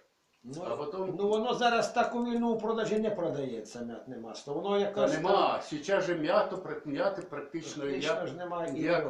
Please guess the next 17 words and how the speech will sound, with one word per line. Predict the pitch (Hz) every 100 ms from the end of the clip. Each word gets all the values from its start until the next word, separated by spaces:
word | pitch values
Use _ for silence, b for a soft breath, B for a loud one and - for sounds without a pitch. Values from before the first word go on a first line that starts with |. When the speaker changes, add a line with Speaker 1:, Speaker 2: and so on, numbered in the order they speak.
| 156
Speaker 2:
коли | 156
Speaker 1:
немає. | 156 156
Speaker 2:
лубенським | 147 143 - - 135 135
начальником | 147 156 139 123 123 131
Олексєєнку | 143 147 - 160 135 120 120
сказав: | 120 135 117 107 -
Ти | 196
ж | -
кандидат | 185 165 170 170 - 151
наук. | 143 123 - - 156
Speaker 1:
Мгм. | 127 135 131 107 101 -
Speaker 2:
Чого | - 185 180 156
ви | 143
не | 139
возобновите | 139 123 135 127 131 123 120 139 127 - - _ - 117
м'ятне | 123 131 120
масло, | 107 147 - - 120 95